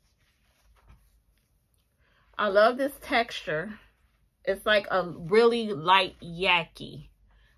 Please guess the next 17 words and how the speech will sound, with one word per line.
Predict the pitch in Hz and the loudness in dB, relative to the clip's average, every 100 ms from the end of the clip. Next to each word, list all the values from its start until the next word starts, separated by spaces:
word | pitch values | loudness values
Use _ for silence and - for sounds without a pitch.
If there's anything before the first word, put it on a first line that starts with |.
| _ | _
I | 175 | -2
love | 175 196 180 | 0 2 2
it. | 147 - | 0 -4
I | 170 | -4
don't | 190 202 196 | -2 -2 -2
really, | 196 202 196 185 | -2 -2 -2 -4
like | 180 | -4
I | 175 | -4
told | 185 220 190 | -4 -4 -4
y'all | 202 | -4
before, | 175 196 - 190 | -6 -6 -4 -2
I'm | 170 170 | 0 0
not | 185 175 170 | 0 -2 -2
the | 175 | -6
biggest | 185 202 202 208 - | -4 -4 -4 -8 -10
fan | 196 190 190 190 190 220 - - - - _ _ _ _ 185 | -6 -6 -6 -8 -12 -16 -20 -20 -20 -20 _ _ _ _ 0
of | 175 175 170 | 2 2 0